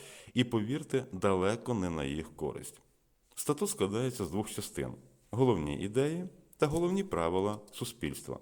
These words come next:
Що ми там бачимо? Ми бачимо пропагування об'єднання слов'янських народів у федеративну державу. Столицею федерації мав стати місто Київ.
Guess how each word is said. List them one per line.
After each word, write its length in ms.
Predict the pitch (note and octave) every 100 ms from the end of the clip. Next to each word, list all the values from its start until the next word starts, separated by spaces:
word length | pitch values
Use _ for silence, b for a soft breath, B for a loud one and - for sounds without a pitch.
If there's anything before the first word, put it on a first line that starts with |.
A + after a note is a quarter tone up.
| - - _ _ -
Що 200 | - G3
ми 80 | F#3
там 200 | C#3 G#2+
бачимо? 440 | D2+ - C#2+ A#1+ - - _ -
Ми 80 |
бачимо 340 | C#3 F#3+ E3 B2
пропагування 720 | A2+ - G#2 G#2 C3 B2 G#2+ - -
об'єднання 460 | F2 F#2 F#2+ F#2
слов'янських 540 | - E2 F2 F2 F2 F2
народів 500 | F2 A#2+ A#2 A#2 B B B B B
у 80 |
федеративну 680 | B2+ G#2 E2+ E2 D#2+ G2 G2
державу. 500 | F2+ F2 D2 A#1+ - -
Столицею 500 | - - F#2 - F2
федерації 580 | - D#2 D#2 G2+ - G#2
мав 220 | C#2 D#2
стати 340 | - D#2 - D2
місто 320 | D#2 - F#2+
Київ. 300 | - -